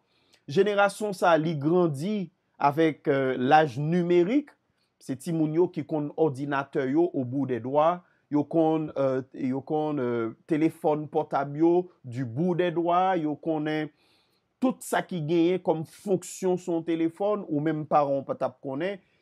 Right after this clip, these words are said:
Se jenerasyon sa ki fèt anplen boum euh, di nimerik.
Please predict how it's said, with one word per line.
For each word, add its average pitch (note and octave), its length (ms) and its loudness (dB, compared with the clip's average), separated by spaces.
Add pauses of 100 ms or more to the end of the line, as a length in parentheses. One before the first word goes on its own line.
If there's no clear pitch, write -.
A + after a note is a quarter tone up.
(100)
Se A3+ 240 -4
jenerasyon F#3+ 760 0
sa F3 300 0
ki E3+ 160 -10
fèt - 380 -2 (1080)
anplen A3+ 720 2 (260)
boum C3 720 0 (500)
euh, C3+ 320 0
di C3 160 -2
nimerik. D3 640 -2